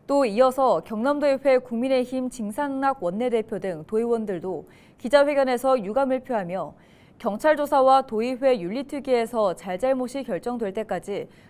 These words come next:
정치적으로 이용하는 것을 자제하라고 주문했습니다.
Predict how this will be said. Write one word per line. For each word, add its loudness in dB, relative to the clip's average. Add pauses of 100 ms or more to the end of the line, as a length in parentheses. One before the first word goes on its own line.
정치적으로 0
이용하는 -2
것을 -2
자제하라고 -4
주문했습니다. -10